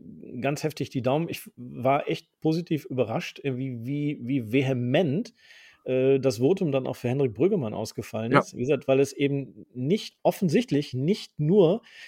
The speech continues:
Speaker 1: irgendwelche Leute gewählt haben, denen, die man eher so mal einer jüngeren Generation zuordnen würde und oder der Fanszene, was auch immer. Ich glaube,
Speaker 2: Richtig.
Speaker 1: viele Mitglieder, auch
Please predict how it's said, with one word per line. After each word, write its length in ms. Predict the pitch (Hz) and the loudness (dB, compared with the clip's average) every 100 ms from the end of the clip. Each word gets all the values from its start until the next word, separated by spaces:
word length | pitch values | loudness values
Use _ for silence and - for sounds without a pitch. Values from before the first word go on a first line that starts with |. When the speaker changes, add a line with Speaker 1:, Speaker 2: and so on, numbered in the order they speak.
| - | -2
Speaker 1:
irgendwelche 420 | 156 180 147 143 | 0 2 2 2
Leute 320 | 135 127 151 156 | 0 0 -2 -2
gewählt 320 | 139 143 147 | 4 4 4
haben, 480 | 135 143 120 110 113 | 2 0 0 -4 2
denen, 300 | 139 147 123 | 2 2 -2
die 100 | 139 | -2
man 180 | 131 127 | -2 2
eher 220 | 135 147 | 4 4
so 100 | 139 | 2
mal 140 | 139 127 | 0 0
einer 140 | 131 | 0
jüngeren 420 | 117 165 165 160 | 0 2 2 2
Generation 640 | 151 147 147 - 147 143 131 | 2 2 0 -2 -2 0 -2
zuordnen 580 | - 151 127 139 123 | -4 -2 -2 -2 0
würde 300 | 120 131 131 | 6 6 6
und 260 | 123 143 143 131 | 4 0 0 2
oder 260 | 139 135 | 6 6
der 180 | 123 113 | 4 0
Fanszene, 720 | - 123 147 160 - 135 135 | 0 0 0 -2 -2 0 0
was 140 | 127 127 | -2 -2
auch 140 | 117 | 0
immer. 240 | 143 160 - - - - | 0 0 -4 -16 -20 -18
Ich 100 | - | -12
glaube, 200 | - 107 135 | -2 2 2
Speaker 2:
Richtig. 160 | 131 | 0
Speaker 1:
viele 180 | 139 147 | 0 2
Mitglieder, 640 | 175 247 - 131 135 156 | 2 0 -2 0 0 0
auch 200 | 131 139 | 0 -2